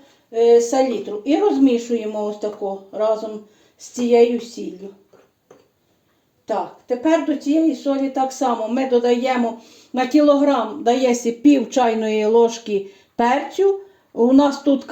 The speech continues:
є, е, вісім кілограм всього, значить я додаю чотири рівні чайні ложки перцю. Раз.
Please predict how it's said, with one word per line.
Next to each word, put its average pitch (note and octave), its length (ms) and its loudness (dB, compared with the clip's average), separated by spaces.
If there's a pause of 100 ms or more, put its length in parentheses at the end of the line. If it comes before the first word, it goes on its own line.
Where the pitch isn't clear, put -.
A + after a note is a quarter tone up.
(140)
є, C4 380 2
е, A3+ 300 4
вісім F4+ 460 2
кілограм D#4+ 520 2
всього, D4+ 400 0
значить C4 420 -2
я B3 100 -2
додаю A#3 420 0
чотири C#4+ 680 0 (300)
рівні C4 500 4
чайні B3 640 -4 (220)
ложки A#3 760 0 (140)
перцю. F#3+ 600 -6 (1600)
Раз. A#3 540 -8